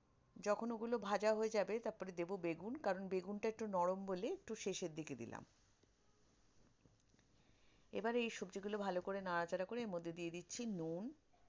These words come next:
হলুদ, আর দিয়ে দেবো কাঁচা লঙ্কা। আমি এখানে কাঁচা লঙ্কাটা ঝাল বলে একটা কাঁচা লঙ্কা ব্যবহার করেছি,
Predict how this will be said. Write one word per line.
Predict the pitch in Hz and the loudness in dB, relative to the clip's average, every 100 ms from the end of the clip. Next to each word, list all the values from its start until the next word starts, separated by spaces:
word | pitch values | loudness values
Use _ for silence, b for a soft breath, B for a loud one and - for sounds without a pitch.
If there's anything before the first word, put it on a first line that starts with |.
| - _ _ - _ _ _ _ - 165 | -20 _ _ -20 _ _ _ _ -6 -2
হলুদ, | 156 165 214 - - - - - _ _ _ _ _ _ - _ _ _ _ _ _ _ _ _ _ _ _ _ - | 0 0 -4 -6 -18 -20 -20 -20 _ _ _ _ _ _ -20 _ _ _ _ _ _ _ _ _ _ _ _ _ 0
আর | 175 | 2
দিয়ে | 165 185 | 0 -4
দেবো | 185 196 | -2 -4
কাঁচা | 240 185 170 151 | 0 0 2 2
লঙ্কা। | 127 120 - - - - | 0 -2 -8 -10 -10 -8
আমি | 202 214 | -4 -4
এখানে | 220 220 220 220 202 | -2 -2 -2 -4 2
কাঁচা | 175 175 | 2 2
লঙ্কাটা | 180 180 202 202 | -2 -2 2 2
ঝাল | 196 175 170 | 2 2 2
বলে | 170 180 190 | 2 0 0
একটা | 160 - | 0 -2
কাঁচা | 170 160 165 | -2 -2 -2
লঙ্কা | 165 156 170 | -4 -2 -2
ব্যবহার | 160 147 147 | 0 0 -2
করেছি, | 147 143 139 - 285 | -2 -4 -4 -6 -10